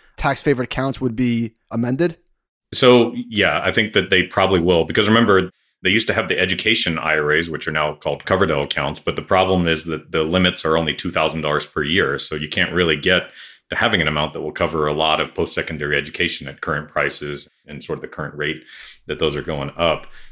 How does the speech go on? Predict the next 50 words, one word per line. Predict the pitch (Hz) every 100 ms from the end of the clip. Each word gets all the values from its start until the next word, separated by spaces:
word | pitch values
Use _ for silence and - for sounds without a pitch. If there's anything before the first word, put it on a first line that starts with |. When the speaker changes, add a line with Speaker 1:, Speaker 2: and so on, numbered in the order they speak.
| -
Speaker 2:
So | - 98 95 92 92
maybe | 107 95 107 120
you | 113
expand | 104 - 107
the | 92
rules | 92 101
for | -
the | 87
five | 87 90 -
twenty-nine. | 92 80 80 80 87
My | 101 107
bigger | 139 147 143
issue | 104 107 - 110 95
with | 90 -
them | 92 87
is | 80
they | 90 82
tend | - 113 120 110
to |
be | 92 92 92
pretty | 90 - - 113
restrictive | 85 82 - 101 - 80
in | 80
terms | 78 87 80
of | 78 73
what | 87 90 - - - - - -
you | 90
can | 85
invest | 80 76 78 82 -
in. | 73 71 -
You | 80
kinda | 95 92
have | 95 -
to | 82
go | 90
into | 85
that | 82 78 - - - _ _ -
current | - 107 107
age | 95 95 87
of | 85 78 -
the | 82
minor, | 85 82 85 104 - _ _ _ -
of | 85
the | 80
beneficiary | 87 85 87 - 82 80
on | 80
the | 80
five | 90 80
twenty-nine | - 80 82 85 80 87
is | 82 76 -